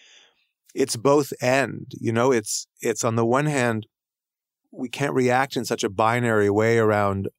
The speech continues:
our loneliness and expect, you know, someone else to somehow make that go away. On the other hand, we have every right to expect that the relationship is a kind of, you know, playground for our vulnerability.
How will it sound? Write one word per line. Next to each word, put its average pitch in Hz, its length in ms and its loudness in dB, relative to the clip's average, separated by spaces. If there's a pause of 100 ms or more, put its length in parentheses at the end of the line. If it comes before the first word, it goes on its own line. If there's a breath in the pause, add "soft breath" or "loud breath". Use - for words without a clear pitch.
our 107 180 -2
loneliness 127 720 0
and 98 100 -4
expect, - 720 -6 (920 soft breath)
you 131 120 -8
know, 113 120 0
someone 117 380 0
else 113 260 0
to 95 460 0 (100)
somehow 101 640 -2 (540)
make 120 260 -2
that 113 180 0
go 110 180 4
away. 117 460 4
On 117 200 -4
the 113 100 0
other 131 220 2
hand, 107 420 -4 (540)
we 123 160 0
have 120 180 0
every 139 240 4
right 113 480 2
to 113 220 -2
expect 120 580 -4
that 110 140 -4
the 113 100 -4
relationship 110 640 -2
is 101 140 -4
a 104 60 -2
kind 110 360 -2
of, 98 280 -2 (960 loud breath)
you - 100 -12
know, 120 80 -6
playground 117 880 0
for 104 300 0
our 101 200 2
vulnerability. 104 840 0